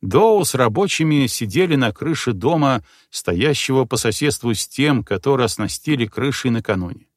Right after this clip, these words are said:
Двое рабочих перегрелись, и их начало тошнить. Доу отправил их домой. Другие прикрепили к своим защитным жилетам вентиляторы на батарейках.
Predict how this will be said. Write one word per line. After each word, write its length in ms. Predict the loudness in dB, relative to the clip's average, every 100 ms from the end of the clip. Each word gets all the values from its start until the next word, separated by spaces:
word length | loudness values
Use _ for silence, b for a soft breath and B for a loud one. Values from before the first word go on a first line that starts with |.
| _ _ _ _ _ _ _ _
Двое 380 | -2 4 4 4
рабочих 520 | 2 0 0 -2 -2
перегрелись, 840 | 0 0 0 0 2 0 -2 -6 _ _
и 200 | -2 0
их 160 | -2 0
начало 440 | -2 0 0 -2
тошнить. 580 | -2 -4 -8 -12 -12 -14 _ _ _ _ _ _ _
Доу 540 | -2 2 4 4 2 0
отправил 640 | -2 -2 0 2 2 0
их 260 | -2 -2
домой. 420 | 0 -2 -4 -12 _ _ _ _ _ _ _ _
Другие 840 | -4 0 2 0 0 0 0 -2 -8 _
прикрепили 640 | 0 0 0 -2 0 0 0
к 60 |
своим 380 | -2 0 2 2
защитным 580 | 0 -2 -2 -4 -2 -2
жилетам 540 | 0 0 0 0 0 0
вентиляторы 840 | -2 0 0 2 2 0 0 0
на 160 | 0 0
батарейках. 800 | 0 0 -2 -4 -10 -20 _